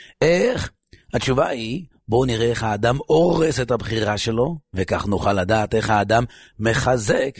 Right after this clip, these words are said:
את הבחירה שלו. איך האדם הורס את הבחירה שלו? האדם יכול להרוס את הבחירות שלו ברגע שהוא מתמקד בחסרונות, בכישלונות,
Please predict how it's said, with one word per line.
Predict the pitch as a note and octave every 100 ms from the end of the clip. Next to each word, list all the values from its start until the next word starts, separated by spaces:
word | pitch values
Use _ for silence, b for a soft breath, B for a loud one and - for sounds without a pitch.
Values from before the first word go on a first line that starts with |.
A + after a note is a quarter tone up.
| - F#2+
את | G2
הבחירה | G#2+ - A2+ G#2 E2
שלו. | - A#1+ A#1 A1+ - B B B B
איך | - G3 C3
האדם | G2+ G2 G#2
הורס | A2+ G#2+ G#2+ G2
את | A2+
הבחירה | F#2 G#2+ A2 G#2+
שלו? | G#2 A#2+ A#2+ C#3 E3 - B B B -
האדם | G#2+ G#2+ A2+ C3+
יכול | A2 F#2
להרוס | C3 G2+ G#2 G#2 B2+
את | A#2+
הבחירות | G2+ F2 G#2 G#2 C3
שלו | F#2+ D#2+
ברגע | G2 A#2 C3+ D3
שהוא | B2+
מתמקד | A#2+ A#2+ A2+ B2+
בחסרונות, | A#2 A2 A2+ A2+ A2 G#2+ F2+
בכישלונות, | G#2 - A#2 B2+ A#2 G#2